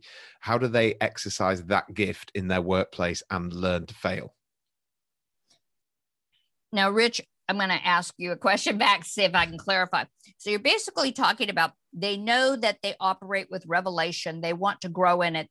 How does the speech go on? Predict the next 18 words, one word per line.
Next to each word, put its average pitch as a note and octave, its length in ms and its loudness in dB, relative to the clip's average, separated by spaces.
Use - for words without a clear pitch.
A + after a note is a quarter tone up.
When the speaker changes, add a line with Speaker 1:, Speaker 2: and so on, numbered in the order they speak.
Speaker 2:
Their E3 120 -4
Speaker 1:
Yeah. F3+ 80 -6
Speaker 2:
main G#3 360 0
area F#3 320 0
of E3 80 -4
influ-, F#3 480 -2
influence G3 380 0
and D#3 200 -6
thrust E3 440 0
is E3 220 -4
out E3+ 240 4
in G3+ 100 -4
the G3 60 -2
Speaker 1:
Yeah, F#3 60 -6
Speaker 2:
marketplace. D#3+ 880 -2
Speaker 1:
marketplace, B2 560 -4
yeah. F#3 260 2
Speaker 2:
And F3 160 -6